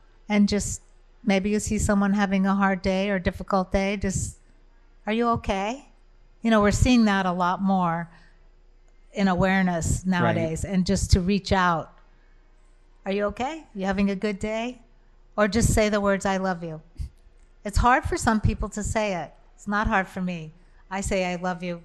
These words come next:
Speaker 1: many, many, many, many times a day.
Speaker 2: S-, sometimes it's hard for people to, to receive it.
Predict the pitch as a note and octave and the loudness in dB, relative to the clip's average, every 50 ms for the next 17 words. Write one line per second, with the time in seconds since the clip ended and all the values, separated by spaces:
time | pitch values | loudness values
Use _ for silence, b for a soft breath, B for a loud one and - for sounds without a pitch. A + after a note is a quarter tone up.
0 | F3 F#3 F#3 F#3 G3 G3+ G#3 G#3 G3+ G3+ F#3+ F#3+ F#3+ F#3 F#3 F3+ F3+ F#3 F3+ F3+ | -14 -12 -10 -8 -6 -4 -4 -4 -4 -4 -4 -4 -4 -6 -6 -6 -6 -6 -6 -6
1 | F3 F3 F3 F3+ F3+ F3+ F3 E3+ F3 - F3+ E3+ E3+ E3+ E3 F3 F3 D#3+ E3 D#3+ | -6 -6 -6 -6 -6 -8 -10 -10 -10 -10 -10 -10 -10 -12 -12 -12 -12 -12 -12 -12
2 | D3+ D3 C#3+ C#3+ D3 - - - - - - - - D#3 D#3 D3 G3+ F3+ C#3+ B2+ | -12 -14 -14 -16 -16 -16 -16 -18 -18 -20 -20 -8 -6 -6 -4 -2 -4 -4 -4 -4
3 | - C3 A2+ G#2+ - G#2+ G2+ - G#2+ F#2 G#2 G2+ F#2 G2+ - - - - - A2 | -2 -2 -2 -2 -4 -6 -4 -4 -4 -2 -2 -4 -4 -6 -10 -12 -4 -2 0 0
4 | G#2 F#2 - - - C#3+ D3 - - F#2 D#2+ - - | 0 -2 -2 -2 0 0 0 0 -2 -6 -6 -8 -14